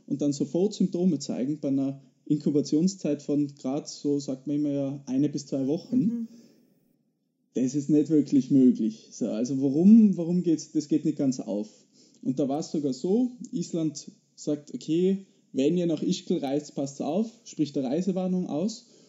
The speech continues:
Speaker 1: Und deswegen fragen dann acht Isländer am nächsten Tag bei, vor ihrer Anreise, ob eh keine
Speaker 2: Mhm.
Speaker 1: Gefahr besteht.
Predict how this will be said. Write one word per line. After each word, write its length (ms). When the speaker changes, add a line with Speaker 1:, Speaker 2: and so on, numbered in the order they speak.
Speaker 1:
Und 80
deswegen 280
fragen 260
dann 140
acht 260
Isländer 440
am 60
nächsten 320
Tag 220
bei, 400
vor 240
ihrer 260
Anreise, 540
ob 140
eh 140
keine 180
Speaker 2:
Mhm. 80
Speaker 1:
Gefahr 240
besteht. 400